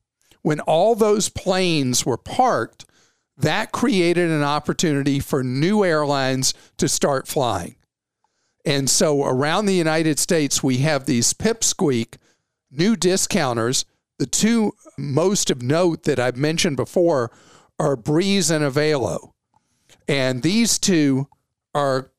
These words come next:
quietly adding routes around the United States, a lot of times to larger markets, but secondary markets, those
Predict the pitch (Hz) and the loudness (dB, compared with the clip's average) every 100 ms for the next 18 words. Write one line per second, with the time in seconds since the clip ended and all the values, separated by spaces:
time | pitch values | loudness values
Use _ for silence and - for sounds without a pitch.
0 | - 202 175 190 165 160 143 151 160 156 | -4 -2 0 0 0 0 0 0 0 0
1 | 131 147 143 - - - - _ _ _ | 2 2 2 0 -2 -4 -8 _ _ _
2 | _ - 135 139 175 175 165 156 151 151 | _ -2 0 0 0 0 2 2 0 0
3 | - 151 135 - 120 147 160 - 170 139 | 0 0 0 0 0 0 -2 0 0 0
4 | 139 - - - 131 120 120 _ _ _ | 0 0 0 2 2 0 -4 _ _ _
5 | _ - 127 151 196 196 185 156 151 147 | _ -12 -2 0 0 2 2 2 2 0
6 | 160 - 151 - - 202 196 156 131 117 | 0 0 0 0 2 2 0 0 0 0
7 | 107 98 90 - - 147 147 156 143 | -2 -4 -4 -6 -2 0 2 2 0